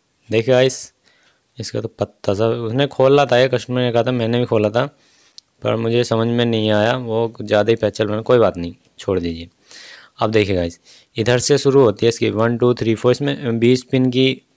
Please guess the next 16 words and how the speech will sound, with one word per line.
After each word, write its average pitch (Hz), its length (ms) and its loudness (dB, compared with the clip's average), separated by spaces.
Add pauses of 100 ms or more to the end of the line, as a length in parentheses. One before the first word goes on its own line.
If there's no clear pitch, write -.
(120)
डिस्प्ले 123 420 0
एलसीडी 117 400 2
लगी 92 220 2
होती 87 300 -8
है, 87 120 -14 (160)
ठीक 135 140 -2
है। 101 100 -4 (540)
तो 120 100 2
इसमें 139 340 0
जो 147 160 4 (220)
प्रॉब्लम 123 320 4
होती 120 300 0
है, 147 140 0 (520)
वो 123 160 2
पहले 127 260 4
हमें 131 300 0